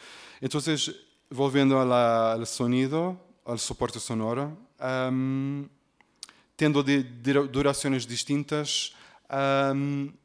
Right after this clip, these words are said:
nunca coinciden, por eso, por eso, pero no solo por eso,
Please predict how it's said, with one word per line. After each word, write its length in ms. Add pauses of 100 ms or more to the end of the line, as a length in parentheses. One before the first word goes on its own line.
(120)
nunca 320
coinciden, 800 (340)
por 140
eso, 480 (680)
por 160
eso, 240
pero 440
no 200
solo 300
por 160
eso, 420